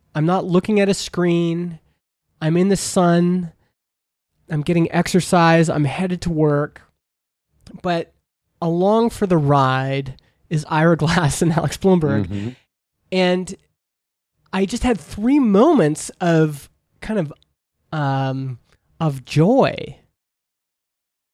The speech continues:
Speaker 1: where you know, in their storytelling, I was like, "Oh, that is such a great moment."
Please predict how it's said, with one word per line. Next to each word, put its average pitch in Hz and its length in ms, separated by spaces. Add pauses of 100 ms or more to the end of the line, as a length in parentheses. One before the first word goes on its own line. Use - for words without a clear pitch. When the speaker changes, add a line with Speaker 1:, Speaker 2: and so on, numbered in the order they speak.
(240)
Speaker 1:
where 165 440 (880)
you 180 140
know, 165 160 (100)
in 202 240
their 185 180
storytelling, 151 840
I 143 60
was 156 120
like, 165 160 (100)
"Oh, 240 280 (360)
that 302 140
is 269 120
such - 480
a 233 40
great 233 280
moment." 190 720